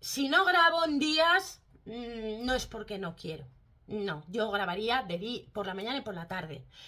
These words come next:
Si no grabo, ya os lo explicaré todo, todo os lo explicaré bien explicado y diréis, "Vea", ¿vale? Pero de momento, pues eso.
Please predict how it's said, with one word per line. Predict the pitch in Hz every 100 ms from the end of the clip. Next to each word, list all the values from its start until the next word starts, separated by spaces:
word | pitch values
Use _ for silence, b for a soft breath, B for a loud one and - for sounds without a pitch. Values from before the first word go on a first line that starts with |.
| B B B B B B _
Si | - - 240
no | 226 208 208
grabo, | 220 220 233 262 - - _
ya | - 202 285 302
os | 214
lo | 220
explicaré | - 220 214 190 196
todo, | 196 196 233 294 403 508 - _ _ _
todo | 254 240 302 359 427 415
os | 339
lo | 302
explicaré | - 233 247 208 196 175
bien | 170 165
explicado | - - 156 202 262 285 320 330 -
y | 220
diréis, | 196 175 170 165
"Vea", | 175 160 165 156 143 - _ _ _ _ _ _ - _ _ _ _ _ _ _ _ _ _ _ _ -
¿vale? | 151 196 233 254 B B B B B B -
Pero | 262 233
de | 202
momento, | 196 190 226 311 - 392 392
pues | 196 -
eso. | 185 - 170